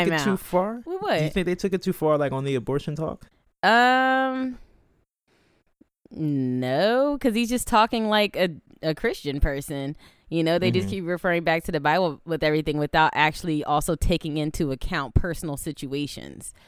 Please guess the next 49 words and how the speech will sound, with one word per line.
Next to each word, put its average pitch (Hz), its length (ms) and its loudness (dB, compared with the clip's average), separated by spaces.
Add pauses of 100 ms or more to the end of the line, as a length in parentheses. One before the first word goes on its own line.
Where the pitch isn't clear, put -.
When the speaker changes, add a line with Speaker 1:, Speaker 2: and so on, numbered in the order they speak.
(580)
Speaker 2:
And, 175 120 2
Speaker 1:
Mm. 165 40 2
Speaker 2:
like, 147 200 0
can 165 200 2
this 156 160 2
person 160 360 0
even 151 220 -2
afford 165 480 -2
to 123 80 -4
have 120 280 -6
kids 104 500 -6
or 123 320 -4
something 151 400 -2
like 131 220 -6
that? 135 340 0 (320)
You 165 120 0
know, 156 160 2
and 151 120 -2
then, 147 260 -4
I 151 140 -4
mean, 143 260 -2
he 185 140 -4
said 185 180 0
he 196 80 2
had 160 180 4
his 147 140 0
numbers. 143 500 -2
He 151 120 -4
didn't 156 200 -2
say 151 200 0
from 143 200 -4
what 143 160 -2
year 143 200 -2
the 139 100 -4
numbers 135 400 -4
were. 131 320 -4 (320)
And 151 140 -4
he 160 80 0
also 151 280 0
didn't 139 460 -4 (140)
express 147 480 -2
any 147 180 0
numbers 139 480 0
on 131 140 -2
any 139 280 -2
other 139 240 -2
race 127 360 -4
of 135 120 -10
people. 127 600 -4